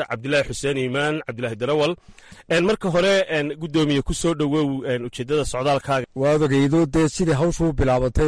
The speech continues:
Speaker 2: waxaan ku jirray wacyigelin iyo goobaha ay ka socoto la kormeero, hawshu see u socoto. Runtii waxyaabo badan oo, ma garanaysaa, dib u dhaci way jiraan. Ee, ka mid lahayd dadkii meelihii ay ka qaateen beriga abaar baaba jirto, way ka fogaadeen.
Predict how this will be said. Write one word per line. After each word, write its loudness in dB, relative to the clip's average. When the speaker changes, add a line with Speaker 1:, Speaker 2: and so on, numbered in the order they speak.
Speaker 2:
waxaan -4
ku -8
jirray -2
wacyigelin -2
iyo 0
goobaha -2
ay -4
ka -8
socoto -4
la -2
kormeero, -2
hawshu -2
see -4
u -2
socoto. 0
Runtii 2
waxyaabo 2
badan 0
oo, -2
ma -8
garanaysaa, -2
dib -4
u -4
dhaci -4
way -2
jiraan. -2
Ee, -2
ka -2
mid 0
lahayd 0
dadkii -2
meelihii 2
ay 2
ka -2
qaateen 0
beriga 0
abaar 0
baaba -2
jirto, -2
way 0
ka -6
fogaadeen. -2